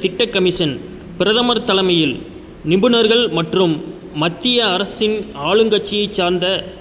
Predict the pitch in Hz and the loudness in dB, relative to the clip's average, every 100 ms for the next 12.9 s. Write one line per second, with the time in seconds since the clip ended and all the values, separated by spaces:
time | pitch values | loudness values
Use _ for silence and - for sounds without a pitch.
0 | - 143 214 214 233 202 208 208 143 180 | -6 -2 0 2 2 2 2 0 0 0
1 | 180 185 180 175 165 165 202 196 208 165 | 0 0 0 0 0 0 0 2 2 2
2 | 175 170 123 113 - - - - - - | 2 2 0 -2 -6 -14 -16 -18 -20 -10
3 | - 190 202 190 170 170 202 247 233 233 | 0 2 4 4 4 4 4 2 2 2
4 | 220 196 185 180 165 - - - - - | 4 2 2 2 2 0 -6 -14 -18 -10
5 | 170 196 233 233 220 214 214 175 202 214 | -2 2 2 4 2 2 0 0 2 2
6 | 196 196 175 156 160 190 214 214 214 208 | 2 0 -2 0 0 0 2 2 2 0
7 | 214 208 175 196 214 208 208 196 175 190 | -2 -2 -2 0 2 2 2 0 0 -2
8 | 151 - 208 220 214 180 139 - - - | -2 0 0 2 2 2 0 -6 -16 -8
9 | 151 160 151 190 202 208 190 180 185 175 | -2 0 2 0 0 0 0 0 -2 -2
10 | 156 170 156 185 196 214 196 165 175 208 | -2 0 0 0 0 0 2 2 2 2
11 | 196 185 196 196 190 180 180 175 175 185 | 0 0 0 2 2 2 0 2 0 -2
12 | 175 - - 156 208 196 196 196 | -6 -14 -4 2 2 2 0 0